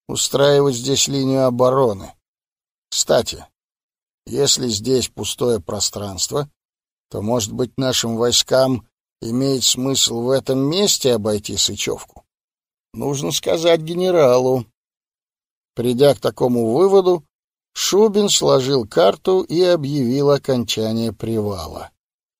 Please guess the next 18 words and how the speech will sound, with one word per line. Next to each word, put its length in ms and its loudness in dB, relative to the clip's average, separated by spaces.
Спустя 520 0
несколько 500 -2
минут 520 -2
разведчики 920 2
снова 640 2
двигались 680 -2
на 200 -2
запад. 640 -6
Дождь 380 2
к 60 -16
этому 340 0
времени 380 0
уже 300 -2
прекратился, 920 -6
но 160 -4
тучи 340 -6
не 140 0
разошлись. 840 -2